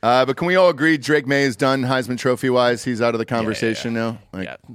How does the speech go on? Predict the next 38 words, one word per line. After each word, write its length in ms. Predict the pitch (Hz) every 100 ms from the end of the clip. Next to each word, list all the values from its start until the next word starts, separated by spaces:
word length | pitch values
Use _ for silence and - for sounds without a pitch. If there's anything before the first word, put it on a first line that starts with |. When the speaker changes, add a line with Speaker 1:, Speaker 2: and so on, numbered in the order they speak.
| -
Speaker 2:
Two 180 | - 127
losses 380 | 113 107 110 117
and 120 | 104
two 180 | - 131
be-, 220 | - 110 -
losses 380 | 107 98 107 98
to, 100 | 98
like, 180 | 85 82 _ _ _ _ _
well, 340 | 110 95 90 -
a 80 | 107 104
really 260 | 110 107
bad 220 | 98 92
team 160 | 87 95
and 80 | 85
a 40 |
mediocre 480 | 82 90 82 87 -
team. 320 | - 78 85 _
Speaker 1:
Yeah. 380 | 87 92 90 80 - _ -
Uh, 320 | 101 104 104
they're 160 | 123 127
done. 460 | 131 131 127 127
Uh, 240 | 131 131 131
Duke 520 | 104 165 175 - -
is 140 | 135 120
now 200 | 139 131
out 140 | 127
of 40 | 120
this 100 | 110
conversation 720 | 117 110 104 117 110 - 110
here. 400 | 107 107 107 107 92
Uh, 320 | 101 98 90
Duke 280 | 101 113 113
at 60 |
Louisville, 560 | 104 110 107 104 104 90 _ _ -
uh, 80 | 85
lost 360 | 95 127 139 -
this 160 | 131
game. 320 | - 127 123